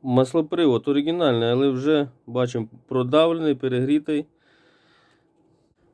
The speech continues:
Винти кріплення, е, картера. Звичайні М п'ять. Це просто випаде одного разу. В кінцевому результаті хочеться плакати. Бачите.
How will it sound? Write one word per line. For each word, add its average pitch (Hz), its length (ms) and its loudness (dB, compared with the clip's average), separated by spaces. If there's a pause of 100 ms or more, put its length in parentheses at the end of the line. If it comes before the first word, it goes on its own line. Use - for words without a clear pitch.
Винти 139 380 4
кріплення, 120 840 0 (580)
е, 110 200 -8
картера. 127 600 -6 (960)
Звичайні 123 840 0 (120)
М 110 160 -8
п'ять. 139 340 -4 (260)
Це 117 480 -2
просто 123 300 -6
випаде 117 340 -2
одного 101 360 -6
разу. 98 260 -6 (1700)
В - 100 -20
кінцевому 131 500 2
результаті 120 560 -4
хочеться 127 420 -6
плакати. 131 500 -6 (1700)
Бачите. - 440 -16